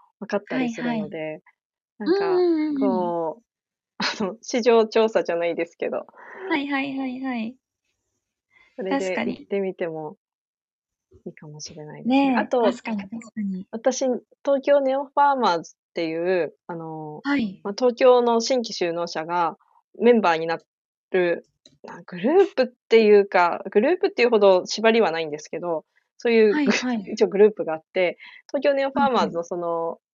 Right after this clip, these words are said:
Speaker 1: ホームページもあって、そこ見ると、えっと、いろんな生産者の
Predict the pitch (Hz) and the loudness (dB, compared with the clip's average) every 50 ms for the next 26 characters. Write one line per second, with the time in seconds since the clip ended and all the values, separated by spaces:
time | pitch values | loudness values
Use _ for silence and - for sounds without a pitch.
0 | _ - - 277 269 247 285 269 226 226 170 160 160 160 - _ _ - 185 185 | _ -4 -2 0 0 2 2 2 2 2 -2 -4 -6 -8 -10 _ _ -6 -4 -4
1 | 175 175 - 247 - 269 262 285 269 226 180 - - 190 185 175 156 156 _ _ | -4 -4 -6 -6 -4 -4 -4 -2 -2 -2 -2 0 2 2 2 2 2 0 _ _
2 | _ _ _ _ _ - 208 _ - 202 202 190 185 - - 277 311 311 294 277 | _ _ _ _ _ -14 -10 _ -2 -2 -2 -2 -2 -2 2 4 4 4 4 2
3 | - 269 269 262 262 254 254 254 180 151 160 - - | 0 0 0 0 0 -2 -2 -2 -4 -6 -6 -8 -16